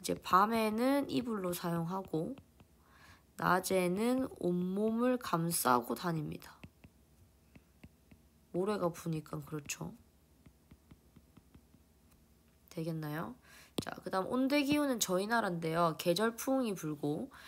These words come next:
그 저희 나라는 남동 계절풍, 북서 계절풍이 불고요. 그리고 봄, 여름, 가을, 겨울에 가지고 있는 사계절이 있고 쌀을 먹습니다. 되겠죠?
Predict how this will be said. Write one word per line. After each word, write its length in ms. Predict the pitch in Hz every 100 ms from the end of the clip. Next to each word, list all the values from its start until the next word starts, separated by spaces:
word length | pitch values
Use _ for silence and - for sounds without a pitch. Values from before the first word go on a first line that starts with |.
| - -
그 100 | -
저희 180 | 185 180
나라는 340 | 185 180 170
남동 360 | 160 160 170 226
계절풍, 640 | 202 165 160 - 220 254
북서 340 | 247 - - 208
계절풍이 480 | 170 156 - 170 147
불고요. 600 | - 151 156 160 185 202
그리고 220 | 175 156
봄, 260 | 143 185 214
여름, 280 | 240 233 196
가을, 320 | 180 175 185
겨울에 320 | 190 180 180
가지고 340 | 175 175 170
있는 160 | 160 180
사계절이 600 | - 165 160 196 220 175
있고 360 | 143 - 240 - - - -
쌀을 420 | - 240 254 269
먹습니다. 640 | 175 - 160 165 - - - _ _ _ _ _ -
되겠죠? 520 | - 151 143 214